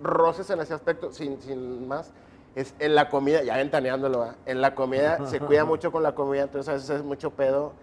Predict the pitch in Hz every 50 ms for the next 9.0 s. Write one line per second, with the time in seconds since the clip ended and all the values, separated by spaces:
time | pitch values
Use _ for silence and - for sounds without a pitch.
0 | - - - - - - 131 127 117 143 135 139 135 135 143 151 143 131 - 123
1 | 117 127 131 127 143 151 - - - - - - - 110 117 117 - - 131 123
2 | 117 - - 135 117 - 131 120 123 151 160 151 151 170 156 160 160 156 156 190
3 | 185 - 220 202 214 220 208 185 - 170 170 180 180 170 147 135 123 123 - -
4 | - 131 127 143 135 - 214 214 196 180 156 160 170 175 160 - - 135 120 -
5 | 131 131 135 - 165 160 160 170 160 - 160 165 175 170 151 151 151 165 170 156
6 | 147 143 143 147 147 147 151 151 151 147 143 135 131 135 139 139 143 135 131 135
7 | 147 143 - - - - - - - - - - - - - 147 175 175 233 220
8 | 208 - 214 202 196 226 220 220 247 220 202 214 196 175 151 143 127 135 151 165